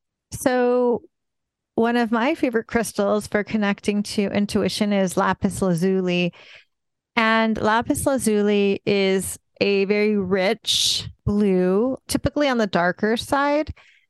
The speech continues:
And that color, dark blue, is related to the Bagua area called Gun, which is also known as knowledge, your skillfulness,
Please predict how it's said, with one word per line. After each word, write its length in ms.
And 600
that 140
color, 320
dark 400
blue, 400
is 160
related 600
to 640
the 480
Bagua 420
area 380
called 380
Gun, 400
which 240
is 120
also 380
known 320
as 400
knowledge, 840
your 80
skillfulness, 1200